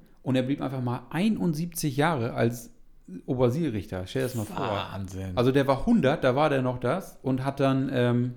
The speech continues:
Speaker 2: Aber neunundzwanzig auch sehr jung für so einen Job irgendwie, ne? Also klingt irgendwie sehr jung, finde ich.
Speaker 1: Ja, im Grunde ist das, ja, ja.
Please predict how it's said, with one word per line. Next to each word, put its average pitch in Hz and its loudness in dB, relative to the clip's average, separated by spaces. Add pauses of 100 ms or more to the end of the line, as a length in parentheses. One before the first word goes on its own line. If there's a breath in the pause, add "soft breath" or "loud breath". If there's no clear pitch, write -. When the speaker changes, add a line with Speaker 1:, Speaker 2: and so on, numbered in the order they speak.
(160)
Speaker 2:
Aber - -4
neunundzwanzig 107 -2
auch 95 -10
sehr 98 -6
jung 110 0
für 110 -4
so 90 -6
einen 92 -4
Job 90 -2
irgendwie, 90 -6
ne? 110 -4
Also 107 -2
klingt 160 0
irgendwie 95 -6
sehr 95 0
jung, 104 -2
finde 87 -10
ich. - -14 (1080 soft breath)
Speaker 1:
Ja, 131 4
im 120 2
Grunde 156 4
ist 156 -4
das, - -2
ja, 87 -6 (500)
ja. - -20